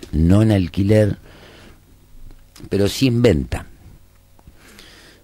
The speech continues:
Y por el otro lado también asumimos que si hay dos millones trescientas mil familias que alquilan, hay dos millones trescientas mil familias que de alguna manera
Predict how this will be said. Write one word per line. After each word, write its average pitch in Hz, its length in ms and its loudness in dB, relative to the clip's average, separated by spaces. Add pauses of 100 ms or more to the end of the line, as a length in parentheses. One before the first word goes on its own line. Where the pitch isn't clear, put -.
(260)
Y - 80 -18
por 107 160 -4
el 101 120 0
otro 113 240 -2
lado 113 280 2
también 90 360 0
asumimos 92 480 2
que - 100 -6
si 71 140 -4
hay 73 120 2
dos 76 200 2
millones 80 480 2
trescientas 71 540 0
mil 82 180 4
familias 85 480 2
que 101 120 0
alquilan, 98 440 0
hay 76 120 2
dos 64 120 0
millones 71 340 2
trescientas 82 460 2
mil 90 180 4
familias 98 480 2
que 85 240 -2
de 73 120 -4
alguna 82 320 4
manera 98 400 4